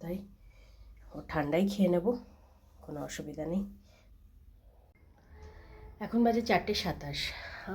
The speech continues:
আর আমি লাঞ্চ করে লাঞ্চের বাসন কুসনগুলো মেজে ধুয়ে এই সবে মাত্র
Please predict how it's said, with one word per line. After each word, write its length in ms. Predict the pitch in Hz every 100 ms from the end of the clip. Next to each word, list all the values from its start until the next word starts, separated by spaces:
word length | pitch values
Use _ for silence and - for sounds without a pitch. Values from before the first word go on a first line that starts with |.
| 185
আর 120 | 180 180 - 165
আমি 160 | 190 190 185 185
লাঞ্চ 200 | 190 196 -
করে 180 | 233 262 196 - - - - -
লাঞ্চের 280 | 202 185 208 190
বাসন 200 | 196 208
কুসনগুলো 400 | 202 202 196 202 202
মেজে 240 | 190 196 220
ধুয়ে 180 | 190 277 269
এই 60 | 208
সবে 200 | - 160 180
মাত্র 180 | 180 180